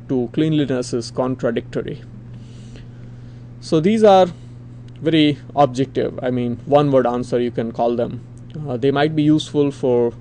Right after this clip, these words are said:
the kind of multiple choice questions that you have in your written test, but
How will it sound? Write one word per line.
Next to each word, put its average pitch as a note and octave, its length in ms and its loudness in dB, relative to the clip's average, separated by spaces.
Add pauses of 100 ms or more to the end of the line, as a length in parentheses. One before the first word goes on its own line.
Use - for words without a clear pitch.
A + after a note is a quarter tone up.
the B2 100 -6
kind C3 280 0
of - 480 -4
multiple C3 400 0
choice B2 360 -2
questions C3+ 640 -2
that B2 220 -4
you A#2+ 280 -2 (640)
have A#2+ 280 -2
in A#2+ 100 -2
your A#2+ 140 0
written C#3+ 300 -2
test, - 400 -4 (380)
but B2+ 360 4